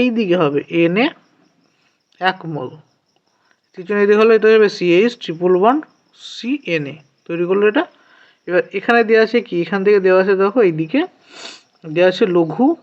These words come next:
এইচ টু এস ও ফোর, ওয়ান পার্সেন্ট এইচ জি এস ও ফোর আর এইটি ডিগ্রি টেম্পারেচার। তো কী তৈরি হবে এটা? না সিএইচ থ্রি সিএইচ ও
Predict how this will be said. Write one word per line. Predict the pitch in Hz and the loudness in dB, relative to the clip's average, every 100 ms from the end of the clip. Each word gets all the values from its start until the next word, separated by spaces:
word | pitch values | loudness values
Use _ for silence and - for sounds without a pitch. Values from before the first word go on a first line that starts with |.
| _ _ _ _ _ _ _ _ _ _ - | _ _ _ _ _ _ _ _ _ _ -8
এইচ | 175 190 - | -4 -4 -4
টু | 208 185 | 0 0
এস | 202 | 0
ও | 185 | 0
ফোর, | 233 294 - _ _ _ _ _ _ _ | 2 2 0 _ _ _ _ _ _ _
ওয়ান | 165 180 185 | -6 -6 -2
পার্সেন্ট | 196 190 247 269 - - 185 | 0 0 -2 -4 -4 -2 2
এইচ | 190 175 170 | 2 -2 -2
জি | 208 | 0
এস | 175 190 | 0 -2
ও | 170 | -2
ফোর | 254 302 - _ _ _ _ _ _ _ _ _ _ 233 | 0 0 -4 _ _ _ _ _ _ _ _ _ _ -10
আর | 240 185 | -6 -2
এইটি | 190 160 175 | -2 -2 -6
ডিগ্রি | 226 196 | -6 -4
টেম্পারেচার। | 180 151 147 143 135 170 _ | -6 -2 -2 -4 -10 -18 _
তো | - 165 | -12 -10
কী | 170 185 | -10 -2
তৈরি | 208 226 | 2 4
হবে | 226 226 | 4 2
এটা? | 320 - _ _ _ _ | 0 -4 _ _ _ _
না | 175 170 | -12 -12
সিএইচ | - 175 175 180 | -4 0 0 -2
থ্রি | - 311 302 | -2 -2 -2
সিএইচ | - 185 196 180 196 269 - - | -6 -10 -8 -4 -2 -4 -8 -20
ও | - | -4